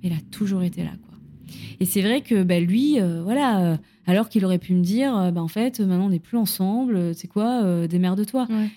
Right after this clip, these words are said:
Speaker 1: Il y a
Speaker 2: Il aurait
Speaker 1: plein de
Speaker 2: pu avoir
Speaker 1: personnes
Speaker 2: peur aussi.
Speaker 1: Avoir peur aussi, parce que je sais pas son passé. Il y a
Speaker 2: Voilà.
Speaker 1: plein de personnes qui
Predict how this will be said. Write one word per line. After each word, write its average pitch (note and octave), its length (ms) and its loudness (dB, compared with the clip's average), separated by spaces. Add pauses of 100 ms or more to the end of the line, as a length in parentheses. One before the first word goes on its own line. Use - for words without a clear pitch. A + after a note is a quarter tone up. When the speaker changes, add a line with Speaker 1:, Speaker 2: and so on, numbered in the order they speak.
(120)
Speaker 1:
Il G#3 60 0
y - 20 4
a F#3 60 4 (100)
Speaker 2:
Il A3 80 2
aurait C4 100 4
Speaker 1:
plein - 20 4
de C4+ 60 0
Speaker 2:
pu A3 100 -2
avoir G3+ 160 4
Speaker 1:
personnes D#4 300 2
Speaker 2:
peur - 40 2
aussi. G3 380 -2 (160)
Speaker 1:
Avoir F#3 320 0
peur E4 240 -2
aussi, E4 340 -2
parce F3 200 -4
que A3+ 120 0
je F#3+ 100 0
sais F3+ 200 -2
pas G3 220 -2
son G#3+ 160 -2
passé. G#3 240 0
Il A3 60 0
y F#3+ 60 2
a F3 40 2
Speaker 2:
Voilà. A3 160 2
Speaker 1:
plein C#4+ 80 2
de C4+ 40 -4
personnes C#4+ 440 -4
qui B3+ 380 -4